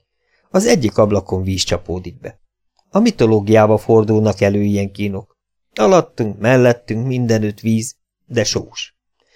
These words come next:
És mi szörnyű szomjúsággal fekszünk a sok víz csobbanó lármája között. Minden mozdulatra feljebb, majd lejjebb csúszik a lazult, gyűrött, piszkos rongy, mely a sebb felett páncélossá keményedett a száraz genytől.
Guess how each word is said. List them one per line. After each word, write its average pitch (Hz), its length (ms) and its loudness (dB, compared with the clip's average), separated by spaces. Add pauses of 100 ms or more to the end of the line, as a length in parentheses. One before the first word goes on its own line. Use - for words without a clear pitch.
(140)
És - 160 -6
mi 165 100 2
szörnyű 110 380 2
szomjúsággal 104 800 0
fekszünk 101 500 -4
a 87 60 -6
sok - 260 -6
víz 107 180 -4
csobbanó 101 500 -2
lármája 95 520 -4
között. - 560 -16 (1040)
Minden 190 340 4
mozdulatra 123 640 2
feljebb, 123 500 4
majd 98 200 -4
lejjebb 95 320 -2
csúszik 92 480 -8
a 95 60 -2
lazult, 104 580 -4
gyűrött, 110 500 -4
piszkos - 500 -4
rongy, 110 220 -2
mely 107 200 -2
a 107 60 -2
sebb 110 280 -2
felett 107 340 0
páncélossá 104 800 -2
keményedett 101 680 -4
a 104 60 -8
száraz 98 460 -4
genytől. 101 540 -10